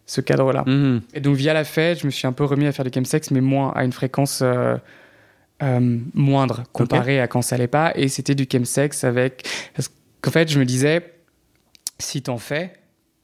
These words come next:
Speaker 1: fais-le pour le kiff, puisque c'est quelque chose que j'aimais faire
Speaker 2: Ouais.
Speaker 1: de temps à autre. »
Speaker 2: Ouais.
Speaker 1: Euh, et j'aimais le balancer avec du, du, du sexe sobre pour me rassurer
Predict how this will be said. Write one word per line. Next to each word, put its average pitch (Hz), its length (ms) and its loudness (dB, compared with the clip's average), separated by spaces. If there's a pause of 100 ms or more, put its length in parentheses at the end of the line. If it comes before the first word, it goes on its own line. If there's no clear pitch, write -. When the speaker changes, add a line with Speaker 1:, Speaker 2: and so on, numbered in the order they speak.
(260)
Speaker 1:
fais-le 147 540 0 (760)
pour - 140 2
le 127 100 4
kiff, - 380 -4 (560)
puisque - 260 -2
c'est 131 160 0
quelque 123 260 0
chose 151 160 0
que 139 100 0
j'aimais 131 300 2
faire 123 380 -2 (120)
Speaker 2:
Ouais. 110 240 4 (300)
Speaker 1:
de 135 100 4
temps 127 220 2
à 131 100 4
autre. » 120 360 -2
Speaker 2:
Ouais. 110 200 0 (240)
Speaker 1:
Euh, 120 320 4 (100)
et 127 120 2
j'aimais 131 260 2
le 143 80 2
balancer 123 400 0
avec 120 240 0
du, 117 300 -4
du, 127 260 -6
du 143 260 -8
sexe 127 480 -2
sobre 151 520 0 (580)
pour 131 140 4
me 127 120 4
rassurer 131 600 0